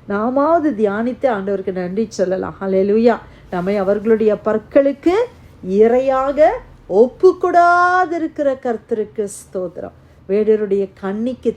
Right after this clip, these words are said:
தப்பின குருவியை போல நம்முடைய ஆத்துமாலாம் தப்பிச்சு. கண்ணி தெரித்தது,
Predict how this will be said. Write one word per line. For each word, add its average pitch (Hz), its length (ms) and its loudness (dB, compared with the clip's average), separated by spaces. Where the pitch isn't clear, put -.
தப்பின 220 520 -6
குருவியை 262 520 -2
போல 269 640 2
நம்முடைய 185 340 -4
ஆத்துமாலாம் 226 800 -4
தப்பிச்சு. 214 680 -4
கண்ணி 226 440 -2
தெரித்தது, 240 760 4